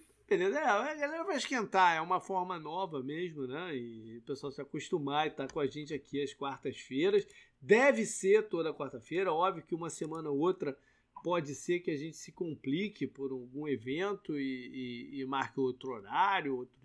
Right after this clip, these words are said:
dia e tal, mas a, a expec-, nossa expectativa é fazer isso às quartas-feiras,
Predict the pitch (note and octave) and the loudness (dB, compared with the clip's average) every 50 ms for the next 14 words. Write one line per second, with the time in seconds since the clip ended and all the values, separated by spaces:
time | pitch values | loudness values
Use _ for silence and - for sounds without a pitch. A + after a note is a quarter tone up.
0 | - - - D3 D#3+ E3 D3 - _ - C#3+ D3+ F3 G3+ G3 G3+ G3+ F#3+ G3+ G3 | -20 -14 -10 -10 -8 -8 -8 -10 _ -4 -4 -2 -2 -2 -2 -2 -2 -2 -4 -4
1 | - - E3+ F3+ E3 D3 - - - G#3+ G3+ G#3 G3+ F#3+ F#3+ F#3+ - - - G#3+ | -6 -8 -6 -6 -6 -6 -8 -6 -6 -6 -6 -4 -4 -4 -4 -6 -6 -4 -4 -4
2 | G#3 - - A3 G3 - - - F3 F#3 F#3+ G3+ G3+ G3+ _ _ _ _ _ _ | -4 -2 -4 -6 -6 -6 -4 -2 -2 0 2 0 0 -2 _ _ _ _ _ _
3 | _ _ - F3 F3+ E3+ - G#3 G3+ F#3 E3+ G3 F#3+ F3+ E3 E3 E3 - - G3+ | _ _ -10 -8 -8 -6 -4 -4 -4 -2 0 0 0 0 -2 -6 -8 -8 -6 -4
4 | G#3 G3+ F#3+ F#3+ - - - - _ E3+ E3+ D#3+ - - G3+ F#3 - - - C#3 | -4 -2 -4 -6 -8 -12 -18 -12 _ -8 -8 -6 -6 -8 -10 -10 -10 -8 -4 -2
5 | B2+ C3+ C#3 D3+ D3 - - | -2 -2 -2 -4 -6 -10 -16